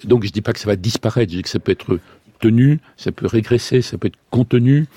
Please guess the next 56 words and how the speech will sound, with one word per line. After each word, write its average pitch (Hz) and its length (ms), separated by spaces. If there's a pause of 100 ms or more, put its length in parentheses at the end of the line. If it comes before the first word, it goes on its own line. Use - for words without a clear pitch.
(300)
à - 80
condition 95 480
qu'on - 160
prenne 113 320
le 90 100
sujet, 113 440
qu'il - 180
n'y 101 40
ait 92 40
pas 101 140
de 95 100
déni 107 480
sur - 160
l'islamisme, 113 600
qu'il - 100
n'y 90 60
ait 101 60
pas - 20
de 87 100
déni 98 260
sur - 140
la 82 100
question - 400
des 85 220 (400)
coexistences 101 560
démographiques 90 580 (140)
très - 220
compliquées 95 440
à 92 40
gérer 90 280
entre, 80 240
par - 160
exemple, 80 220
l'Afrique 90 280
du 82 100
Sahel 87 420 (580)
et - 60
d'autre - 240
part 80 180
l'Europe. 98 320
Enfin, 87 180 (440)
il - 60
y - 20
a 98 40
une 98 100
approche 104 280
d'ensemble 117 420
avec 98 100
des 92 160
aspects 92 260
très - 160
généreux, 98 460
des 98 160
aspects 90 200
très - 200
rigoureux. 127 420